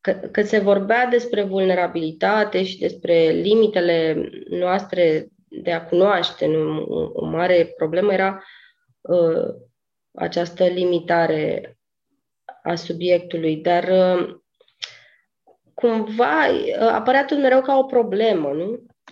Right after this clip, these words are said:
Uh, vulnerabilitatea apărea ca o, aproape ca o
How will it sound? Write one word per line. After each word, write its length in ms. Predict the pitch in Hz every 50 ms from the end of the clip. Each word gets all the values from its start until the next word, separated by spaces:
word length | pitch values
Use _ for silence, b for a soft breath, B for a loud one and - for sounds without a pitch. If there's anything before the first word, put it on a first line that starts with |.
| 320 285 240 180
Uh, 380 | 175 175 165 165 156 151 - - - - - - - - - -
vulnerabilitatea 920 | 180 185 190 190 180 185 180 185 190 185 185 185 202 240 247 247 262 254
apărea 320 | 240 247 - 220 226 247 240
ca 180 | - 262 254
o, 280 | 247 247 240 233 226 226
aproape 340 | 226 220 - 233 247 - 247
ca 160 | - 247 247
o 360 | 240 247 240 233 226 233 -